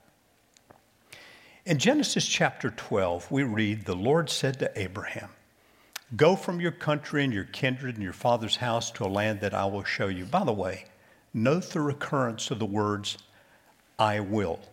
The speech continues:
I will. It's God who's initiating everything.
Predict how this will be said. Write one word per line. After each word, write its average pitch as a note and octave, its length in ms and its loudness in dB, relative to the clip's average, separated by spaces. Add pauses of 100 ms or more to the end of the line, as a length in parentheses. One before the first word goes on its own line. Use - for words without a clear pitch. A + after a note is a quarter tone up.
(800)
I A2+ 220 6
will. G#2 400 -2 (240)
It's - 180 0
God B2+ 720 6
who's A#2 200 -2
initiating G2 720 -2
everything. F2+ 520 -6